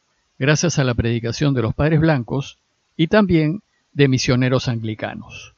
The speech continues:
Cuando Carlos tuvo unos veinte años de edad, entró a trabajar como paje en la corte del rey Mwanga segundo. El rey, que había estudiado con los Padres Blancos,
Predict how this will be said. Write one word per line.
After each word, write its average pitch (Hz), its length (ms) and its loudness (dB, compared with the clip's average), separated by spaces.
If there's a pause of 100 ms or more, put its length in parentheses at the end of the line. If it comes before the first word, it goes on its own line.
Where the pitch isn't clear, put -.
(1000)
Cuando 139 280 4
Carlos 233 340 2
tuvo 220 200 4
unos 170 140 6
veinte 170 280 2
años 170 200 2
de 143 80 4
edad, 135 280 0 (220)
entró 135 320 2
a 175 60 4
trabajar 156 680 0
como 110 260 -2
paje 139 580 -2
en 131 140 -4
la 160 100 -2
corte 175 340 0
del 143 160 2
rey 151 300 0 (220)
Mwanga 143 520 4
segundo. 107 680 -4 (1040)
El 113 160 -4
rey, 147 260 4
que 151 100 2
había 143 180 6
estudiado 139 500 4
con 113 160 0
los 107 120 0
Padres 160 300 2
Blancos, 151 600 0